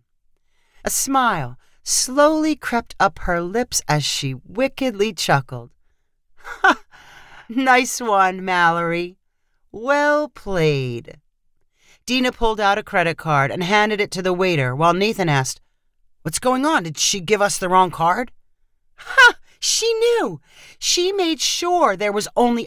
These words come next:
a dollar on that card. She made us spend a hundred dollars on a meal we didn't want. Like she really thought we were seafood fans.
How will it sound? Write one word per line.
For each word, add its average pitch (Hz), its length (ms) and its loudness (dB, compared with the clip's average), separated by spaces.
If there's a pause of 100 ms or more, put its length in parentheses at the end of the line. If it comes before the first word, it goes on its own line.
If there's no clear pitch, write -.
a 202 80 4
dollar 254 640 0
on 170 220 -2
that 156 240 0
card. 175 420 0 (380)
She - 180 -2
made 349 260 2
us 233 200 -2
spend - 360 0
a 196 80 0
hundred 311 600 -2
dollars 240 440 0 (160)
on 220 200 2
a 202 100 2
meal 254 420 2
we 208 140 -10
didn't 233 380 0
want. 196 480 -2 (440)
Like 294 160 6
she 294 200 -2
really 277 420 -2
thought 285 480 2
we 247 140 -4
were 220 120 0
seafood 240 640 0
fans. 151 520 0